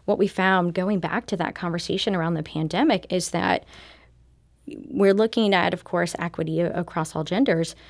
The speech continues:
but, uh, during the pandemic, we saw things like women, they had to stay home with their children because the schools were closed, the preschools were closed, these sorts of things.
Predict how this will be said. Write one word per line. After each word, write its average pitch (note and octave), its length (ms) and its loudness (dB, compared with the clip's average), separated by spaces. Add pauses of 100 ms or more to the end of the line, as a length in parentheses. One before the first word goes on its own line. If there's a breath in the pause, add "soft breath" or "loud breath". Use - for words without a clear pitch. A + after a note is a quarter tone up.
(220 soft breath)
but, F#3+ 360 2 (800)
uh, F#3+ 140 2
during F#3+ 400 0
the G3+ 80 0
pandemic, F3 560 -4
we F#3+ 100 -2
saw F3+ 260 -2
things E3+ 440 -4
like D#3+ 280 -2 (100)
women, E3+ 560 -2 (300 soft breath)
they F#3 420 4
had E3+ 280 0
to F3 80 -2
stay E3 220 -2
home E3 220 -2
with D#3+ 120 -6
their - 120 -6
children A3+ 400 0
because E3 520 -4 (120)
the E3+ 100 -6
schools F#3 400 0
were E3+ 100 -2
closed, F3 380 -4
the F3 60 -8
preschools F3 500 -4
were E3 100 -6
closed, E3+ 300 -6
these F3 160 -6
sorts - 260 -8
of E3+ 80 -6
things. - 380 -4